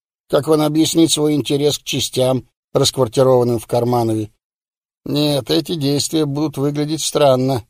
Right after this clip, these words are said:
Значит, надо было раздобыть форму танкиста. «Пошли вон туда, вправо», сказал Шубин. «Там вроде складочка местности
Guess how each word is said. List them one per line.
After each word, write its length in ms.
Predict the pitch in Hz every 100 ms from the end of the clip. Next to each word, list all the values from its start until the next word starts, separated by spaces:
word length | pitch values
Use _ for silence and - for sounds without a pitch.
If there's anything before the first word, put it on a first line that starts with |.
| _ _ _ _ _ _ _
Значит, 480 | - 127 160 - -
надо 280 | 156 160 151
было 320 | 143 151 147
раздобыть 540 | 143 127 135 135 147 -
форму 420 | 139 143 139 135
танкиста. 720 | 147 143 123 151 113 - 87 _ _ _ _ _ _ _ _ _ _ -
«Пошли 320 | 120 - 131
вон 180 | 131 120
туда, 300 | 131 123 120
вправо», 540 | - 127 123 107 95 - _
сказал 400 | - - 113 104
Шубин. 380 | - 113 92 87 _ _ _ _ _ _ _ -
«Там 200 | 131 127
вроде 320 | 135 127 123
складочка 600 | - 139 135 117 - 131
местности 580 | 135 180 - 110 -